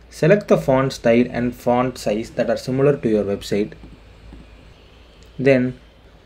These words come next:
in color, choose the primary color or the background color of your website. Then choose any background color from the options that are automatically generated based on the color chosen above.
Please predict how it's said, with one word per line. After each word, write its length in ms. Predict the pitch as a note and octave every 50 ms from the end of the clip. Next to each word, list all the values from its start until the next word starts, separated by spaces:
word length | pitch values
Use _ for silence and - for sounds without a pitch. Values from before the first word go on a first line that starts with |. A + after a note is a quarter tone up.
| - - -
in 160 | D3 D3+ D#3
color, 420 | E3 D#3+ D#3 C#3+ B2 B2 B2 - - - - -
choose 280 | - F3+ G3 A3 G#3 -
the 100 | - D#3+
primary 480 | - - B2+ C3 C#3+ D3 D#3 D#3+ E3
color 400 | D#3+ - D3+ C#3+ D3 E3+ E3 - -
or 200 | B2+ B2+ C3 C3
the 100 | C3 B2+
background 500 | A2 A#2 A2+ B2 B2 C3 C#3 C#3+ C#3+ -
color 180 | - A#2+ B2
of 200 | B2 B2+ A#2+ -
your 100 | A2 G#2
website. 460 | G2+ G2+ F#2+ - - - G#2 F#2+ F2+ - - - - - - - - - - - - - - - - - - - - - - - - - -
Then 320 | - D3 D#3 D3 C#3+ C#3+ C#3+ - - -
choose 300 | - F#3+ G#3 A#3 G#3+ -
any 240 | - C3+ C3 D3+ D#3+
background 560 | D#3+ B2 A#2+ B2 B2+ C3 C#3 D3 C#3+ C#3+ B2+
color 400 | C3+ B2 A2+ A2 G#2+ A2 A2 - - - - - -
from 260 | - - C3+ C3 C#3
the 80 | C3 B2+
options 500 | A2+ A#2+ C3 C3 - - C3+ C3 B2 A#2+
that 160 | A#2+ A#2+ -
are 100 | A#2+ A2+
automatically 720 | A2+ A#2+ A#2+ - C#3 C#3+ C#3+ C#3 C3 D3+ D#3+ - D3+ D#3
generated 580 | B2+ B2 A#2+ A#2 A#2 B2 B2 A#2+ B2 A#2+ A#2 G#2+
based 300 | A2+ A#2 B2 B2 - B2
on 100 | A#2 A2+
the 80 | A2
color 320 | A2+ - A#2 A2 A2+ A2+ A2
chosen 380 | - - A#2 A2 - A2+ G#2+
above. 260 | F#2+ F#2 G2 G2 F#2+